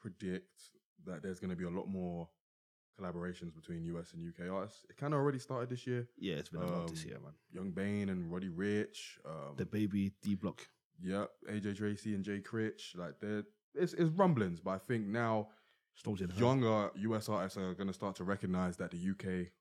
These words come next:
Speaker 1: are s-, have, have got the sauce and they're
Speaker 2: We're
Speaker 1: gonna wanna
Speaker 2: slapping
Speaker 1: collab
Speaker 2: them
Speaker 1: with
Speaker 2: up.
Speaker 1: them. Well, yeah, that's another, that's one way of putting it.
Speaker 2: <laughs>
Speaker 1: Um, so yeah, I think there's gonna be a lot more interaction. With who, I don't know, but I think it's gonna be great, f-, not only for this scene, but,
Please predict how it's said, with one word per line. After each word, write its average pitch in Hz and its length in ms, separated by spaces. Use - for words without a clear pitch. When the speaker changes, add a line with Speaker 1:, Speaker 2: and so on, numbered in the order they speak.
Speaker 1:
are 82 60
s-, - 160
have, 80 140
have - 120
got - 120
the 107 60
sauce 113 320
and 92 100
they're 120 40
Speaker 2:
We're 123 40
Speaker 1:
gonna 185 100
wanna 151 180
Speaker 2:
slapping 123 120
Speaker 1:
collab 117 40
Speaker 2:
them 113 100
Speaker 1:
with 107 120
Speaker 2:
up. 98 60
Speaker 1:
them. - 100
Well, 82 240
yeah, 113 160
that's 104 180
another, 95 300
that's 151 160
one 247 160
way 170 100
of 160 100
putting 151 200
it. 151 100
Speaker 2:
<laughs> - 160
Speaker 1:
Um, 101 420
so 120 100
yeah, 135 140
I - 20
think 143 200
there's 117 140
gonna 113 120
be 107 60
a 104 40
lot 107 140
more 101 120
interaction. 95 540
With 98 160
who, 117 260
I 95 60
don't 85 220
know, 113 240
but 82 280
I - 60
think 92 160
it's 90 100
gonna 90 140
be 85 180
great, 92 340
f-, - 100
not 98 140
only 92 180
for 85 140
this 92 260
scene, 127 260
but, 87 200